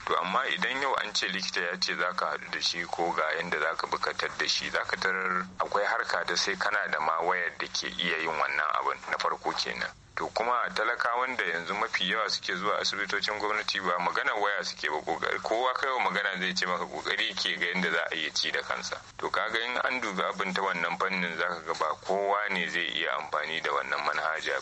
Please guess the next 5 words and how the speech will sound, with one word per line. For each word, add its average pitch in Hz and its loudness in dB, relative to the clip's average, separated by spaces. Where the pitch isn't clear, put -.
ko 76 -4
wannan 69 0
sashe 82 0
da 65 -4
zai 71 -2